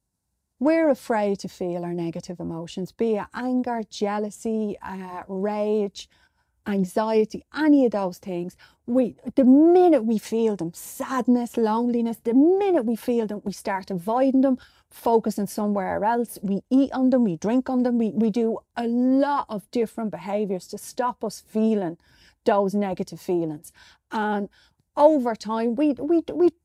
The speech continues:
program and train ourselves to push them down, stuff them down, avoid them. But unfortunately, the brain learns to desensitize ourselves from all our emotions, not just our negative ones.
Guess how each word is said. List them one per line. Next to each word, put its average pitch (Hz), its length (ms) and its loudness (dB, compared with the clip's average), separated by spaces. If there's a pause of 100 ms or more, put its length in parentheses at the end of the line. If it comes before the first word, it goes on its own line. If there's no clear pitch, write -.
(120)
program 415 520 4
and 190 120 -4
train 392 320 0
ourselves 220 340 -6
to 294 120 -8
push - 420 -4
them 226 180 2
down, 330 320 0
stuff - 380 -4
them 240 180 2
down, 277 380 0
avoid 269 500 0
them. - 180 -4 (460)
But 330 160 6
unfortunately, 339 840 2
the 226 120 2
brain 320 500 2
learns 240 540 -4 (340)
to 233 440 4 (100)
desensitize 240 960 2
ourselves 196 540 -8 (120)
from 226 400 -2 (380)
all 294 300 4
our 247 100 0
emotions, 185 500 -6 (140)
not 330 340 4
just 262 300 -4
our 208 80 -4
negative 175 420 -8
ones. - 300 -20